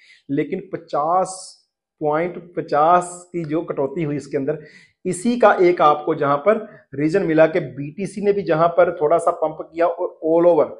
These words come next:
जो ग्लोबल मार्केट है उसके अंदर भी काफी बढ़िया तरीके से रिकवरी देखने को मिली हमें। तो दोस्तों, जब भी फेड की न्यूज आती है,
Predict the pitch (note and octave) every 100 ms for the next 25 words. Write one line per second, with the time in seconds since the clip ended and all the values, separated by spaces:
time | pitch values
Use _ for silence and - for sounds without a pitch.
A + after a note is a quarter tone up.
0 | - _ _ D#3+ E3+ C#3 C3+ D3+ F3+ D3
1 | C#3 C#3 D3+ D3+ F#3 F3 - - E3 D3+
2 | D3+ D#3 D#3 C#3 C3+ D#3 - C3 C#3 E3+
3 | E3+ D3 C3+ - - D3 - C3 C3+ B2
4 | A#2 A#2 A2+ A2+ A2 _ _ _ _ _
5 | _ _ _ F3 F3 F#3 F3+ A3+ A#3 -
6 | - F3 F#3+ F#3 A#3 A#3 - - - _
7 | D#3+ D#3+ - F#3+ F3+ F3 F3 F3+ E3+ F3
8 | E3+ - -